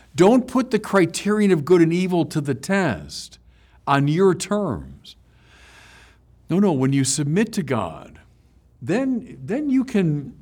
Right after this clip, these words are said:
rest in the legitimate honors that come to you. Then you can feel a legitimate sense of your own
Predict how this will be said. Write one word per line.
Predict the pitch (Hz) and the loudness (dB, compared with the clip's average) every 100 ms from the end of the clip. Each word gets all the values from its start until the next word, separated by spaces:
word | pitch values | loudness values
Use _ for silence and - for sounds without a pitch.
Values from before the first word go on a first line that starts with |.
| - _ _ _ | -20 _ _ _
rest | 156 139 214 277 - - | -10 -2 0 2 -2 -6
in | 170 160 | -2 0
the | 147 | 2
legitimate | 147 120 165 185 160 151 | 0 2 2 2 0 -2
honors | 135 156 175 151 123 | -2 -2 2 0 0
that | 143 | -4
come | - 190 233 | -4 -4 -2
to | 135 | -2
you. | 104 | -2
Then | 151 185 | -2 0
you | 196 | -2
can | - 160 | -2 -4
feel | 120 - 214 262 247 | -4 -6 -4 -2 -2
a | |
legitimate | 180 127 120 147 165 143 - | 0 0 0 0 0 -4 -6
sense | - 160 151 147 | -4 -2 -2 -2
of | 135 | -4
your | 127 123 | -2 -2
own | 139 135 127 113 | 0 0 0 -2